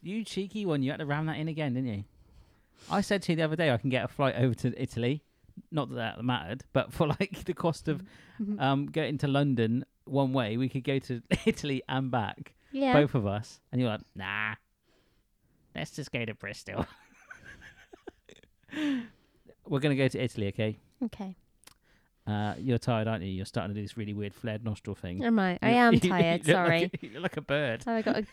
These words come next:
Speaker 2: a, <laughs> have I got a
Speaker 1: <laughs>
Speaker 2: glazed look over my
Speaker 1: Not that
Speaker 2: face?
Speaker 1: birds flare their nostrils, but yeah,
Speaker 2: Sorry.
Speaker 1: it's okay. We'll finish up in a minute. Uh, Phil's Pick and Mix videos. Hi, hi, hi, Barry and Becky. Where did you first meet Becky?
Speaker 2: Oh, yeah.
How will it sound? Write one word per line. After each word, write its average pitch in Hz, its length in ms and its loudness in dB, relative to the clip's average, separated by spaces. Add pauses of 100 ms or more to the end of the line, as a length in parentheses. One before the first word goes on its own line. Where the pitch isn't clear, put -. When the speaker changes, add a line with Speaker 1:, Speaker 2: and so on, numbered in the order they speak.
Speaker 2:
a, 226 60 4
<laughs> 226 300 -4
have 226 120 -2
I 220 60 2
got 240 160 0
a - 20 -4
Speaker 1:
<laughs> - 0 -
Speaker 2:
glazed 220 460 4
look 220 200 2
over 196 280 4
my 185 120 0
Speaker 1:
Not 190 120 2
that 196 80 2
Speaker 2:
face? 196 100 -2
Speaker 1:
birds 151 240 4
flare 123 220 2
their 120 80 2
nostrils, 117 440 -2
but 95 140 -6
yeah, 185 140 0
Speaker 2:
Sorry. 175 220 0 (200)
Speaker 1:
it's - 160 -10
okay. 101 320 -6 (140)
We'll 117 80 -2
finish 120 340 -4
up - 160 -4
in 107 80 -4
a 98 60 -2
minute. 101 220 -2 (720)
Uh, 107 240 0 (880)
Phil's 160 260 0
Pick - 220 -2
and 131 100 2
Mix - 220 -4
videos. 113 400 0
Hi, - 160 -8 (140)
hi, 139 220 -2
hi, 180 200 -4
Barry 110 260 0
and 104 100 -4
Becky. 101 340 -6 (180)
Where 131 200 0
did - 180 -8
you 147 80 -2
first 110 380 -4
meet 117 160 -4
Becky? 101 400 -12 (580)
Speaker 2:
Oh, 190 280 -6
yeah. 170 400 -6